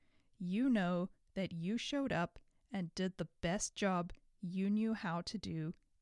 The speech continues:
at that time. And likewise, as a human being,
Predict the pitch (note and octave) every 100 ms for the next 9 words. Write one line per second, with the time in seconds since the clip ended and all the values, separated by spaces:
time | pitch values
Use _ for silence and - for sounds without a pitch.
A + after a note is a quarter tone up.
0 | - F3 F3 - E3 D#3+ - - E3 D#3
1 | - - - _ _ _ - A3 G#3+ G#3+
2 | C#4+ - D#3 - - - _ _ - G#3
3 | F#3 - G#3+ C#4 D4+ C#4 A3+ A3+ A3